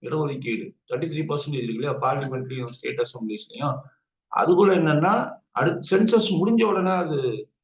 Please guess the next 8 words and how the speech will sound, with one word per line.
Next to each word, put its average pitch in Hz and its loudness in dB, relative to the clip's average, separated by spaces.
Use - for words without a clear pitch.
அமலாகுங்கிறாங்க. 127 0
இப்ப 101 -8
சென்சஸ் 180 -2
எப்ப 151 -2
நடக்கும்னு 127 -6
தெரியல, 98 -8
அது 113 -6
வேற. 117 0